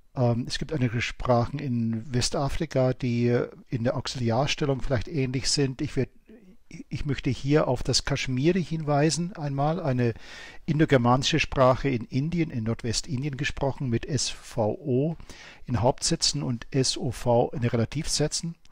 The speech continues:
Weiter weg, historisch gesehen jedenfalls, ist das Caritiana eine Sprache in Brasilien, eine Tupi-Sprache,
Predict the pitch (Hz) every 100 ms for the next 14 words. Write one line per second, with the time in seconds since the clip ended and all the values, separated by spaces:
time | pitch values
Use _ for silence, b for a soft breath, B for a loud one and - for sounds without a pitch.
0 | B B B B B - - 131 131 113
1 | 143 - - - - - - - - -
2 | 131 - 139 131 113 - 117 123 120 120
3 | 113 117 123 117 123 - B B B -
4 | 127 - 127 - - 123 120 - 120 113
5 | 139 151 151 - 131 117 113 - 117 113
6 | 113 139 123 - 107 92 120 143 156 180
7 | 190 B B B B 127 113 156 - 156
8 | - 127 127 135 143